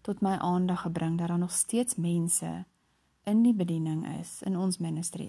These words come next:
is. Ons kudde is, wat sukkel om 'n hou vas te kry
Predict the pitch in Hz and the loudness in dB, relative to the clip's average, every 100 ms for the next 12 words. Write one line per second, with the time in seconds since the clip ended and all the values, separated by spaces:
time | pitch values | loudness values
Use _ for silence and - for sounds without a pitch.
0 | - 175 - - _ _ _ _ _ _ | -8 -10 -12 -16 _ _ _ _ _ _
1 | _ - 202 - - 190 185 - - - | _ -2 -2 -2 0 2 2 -2 -6 -8
2 | - - - _ _ _ _ - 175 - | -8 -10 -14 _ _ _ _ -8 0 4
3 | - - 269 - 208 185 - 190 190 160 | 6 6 2 0 0 2 2 2 4 2
4 | 143 196 214 - - 180 - 180 175 170 | 4 4 2 0 -4 0 0 -2 -4 -2
5 | 170 170 | -2 -2